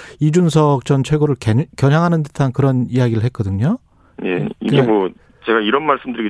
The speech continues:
Speaker 2: 참 뭐하지만은
Speaker 1: 예.
Speaker 2: 이 문제는요, 그
Speaker 1: 예.
Speaker 2: 젠더 이슈는 저희 당에 이제 워낙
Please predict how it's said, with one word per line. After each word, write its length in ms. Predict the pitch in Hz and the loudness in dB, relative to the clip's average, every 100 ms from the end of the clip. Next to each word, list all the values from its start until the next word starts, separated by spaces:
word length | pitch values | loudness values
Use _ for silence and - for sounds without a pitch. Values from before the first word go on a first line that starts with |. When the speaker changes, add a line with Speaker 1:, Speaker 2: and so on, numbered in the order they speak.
| - | -4
Speaker 2:
참 120 | 127 | -2
뭐하지만은 600 | 107 110 117 117 107 101 156 | 0 0 -2 -2 -2 0 2
Speaker 1:
예. 460 | 143 123 104 85 - _ | 2 2 -2 -4 -12 _
Speaker 2:
이 160 | - 143 | -2 0
문제는요, 760 | 180 175 156 135 110 127 123 98 | 0 0 0 0 0 0 -2 -2
그 120 | 156 | 0
Speaker 1:
예. 40 | |
Speaker 2:
젠더 280 | 120 135 156 | 2 2 0
이슈는 580 | 139 - 131 120 113 - - - | -2 -2 -2 0 -2 -4 -6 -2
저희 180 | 113 | 0
당에 240 | 127 127 113 | 0 0 -2
이제 360 | 104 98 98 | -2 -2 -2
워낙 360 | 92 104 139 | 0 0 0